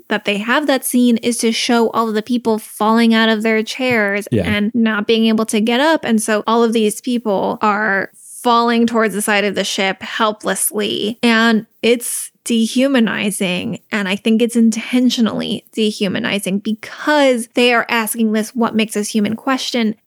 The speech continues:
Speaker 1: And they are trying to show us that these humans are not really human anymore. And, and I
Speaker 2: Mm-hmm.
Speaker 1: hate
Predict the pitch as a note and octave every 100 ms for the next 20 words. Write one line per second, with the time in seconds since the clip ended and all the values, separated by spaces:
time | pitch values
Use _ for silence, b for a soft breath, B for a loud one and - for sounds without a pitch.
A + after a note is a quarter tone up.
0 | - A#3+ A#3+ A3+ - _ - C#4 D4 D4
1 | - C#4 C4 C4+ C4+ - B3 - A3+ G#3+
2 | F#3 - B3+ - _ B3+ B3 A#3+ A#3 -
3 | B3+ B3 B3 A#3+ A3+ A3+ B3+ C#4 C#4 C#4
4 | C#4+ E4 - C4 B3 D#4 D#4+ D4+ - E4
5 | D#4 A3 - F3 F#3 F#3 A2 - C4+ C4+
6 | - _ - - C4 B3 A#3 - - E4+
7 | D4+ - -